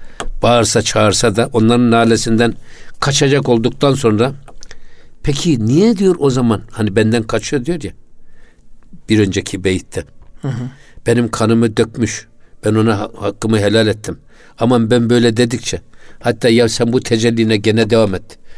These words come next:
Speaker 2: Evet.
Speaker 1: Ne kadar kanımı akıtsa ak-, akıtırsa akıtsın, ne kadar yaramı derin deşerse deşsin, sen bu tecelliye devam et." diye söylediğim halde
Speaker 2: Evet.
Speaker 1: sen, o, o benden kaçıyor, uzaklaşıyor.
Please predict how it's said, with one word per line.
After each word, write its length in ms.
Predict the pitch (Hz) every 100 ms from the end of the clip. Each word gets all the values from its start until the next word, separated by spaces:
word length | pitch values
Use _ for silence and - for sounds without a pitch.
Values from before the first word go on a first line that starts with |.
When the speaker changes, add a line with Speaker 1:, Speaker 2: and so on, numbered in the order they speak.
| - 151
Speaker 2:
Evet. 120 | 131
Speaker 1:
Ne 60 |
kadar 300 | 135 135 123
kanımı 360 | 117 120 120 120
akıtsa 380 | 110 - - 113
ak-, 160 | 98 -
akıtırsa 480 | 110 117 117 104 110
akıtsın, 440 | 101 110 - 101 - - -
ne 80 | 135
kadar 320 | 139 143 127
yaramı 460 | 107 117 117 120 107
derin 320 | 113 127 117
deşerse 500 | 113 110 107 107 95
deşsin, 360 | 113 110 - 95 - - _ - -
sen 260 | - 131
bu 80 | 139
tecelliye 560 | 139 117 117 113 117 101
devam 280 | 117 120 101
et." 180 | - 101
diye 120 | 90 - - - -
söylediğim 600 | - 139 131 113 110 95
halde 340 | 113 101 143 147 - - -
Speaker 2:
Evet. 120 | 139 -
Speaker 1:
sen, 300 | 135 123 139 - - - -
o, 100 | - -
o 100 | 135
benden 300 | 120 113 120
kaçıyor, 420 | 110 - 98 127 95
uzaklaşıyor. 680 | 90 98 - - - 120